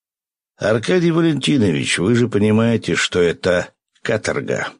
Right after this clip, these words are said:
протягивая руки, спросил Мышкин. «Да, и поедешь на нее ты. Все назад!» Последний приказ относился к стоящим за спиной капитана бойцам. «У вас еще есть шанс отмыться за неисполнение приказа».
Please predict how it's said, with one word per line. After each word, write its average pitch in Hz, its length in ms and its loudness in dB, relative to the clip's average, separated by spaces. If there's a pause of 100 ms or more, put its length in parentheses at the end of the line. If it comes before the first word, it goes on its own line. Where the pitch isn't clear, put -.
протягивая 78 540 -2
руки, 98 200 -6
спросил 73 400 -4
Мышкин. - 420 -10 (960)
«Да, 101 440 -2 (340)
и - 140 -4
поедешь 120 500 0
на 95 100 0
нее 90 240 0
ты. 85 460 -4 (300)
Все 123 240 0
назад!» 123 580 0 (400)
Последний - 460 -2
приказ - 400 -2
относился 90 600 -2
к - 60 -6
стоящим 85 580 -2
за 85 120 -2
спиной 85 320 -2
капитана 80 600 -4
бойцам. 78 600 -4 (480)
«У 85 80 -2
вас 90 320 0
еще 104 560 0 (380)
есть 92 340 0
шанс 104 400 0
отмыться 113 600 0
за 87 180 0
неисполнение 92 760 0
приказа». - 600 -4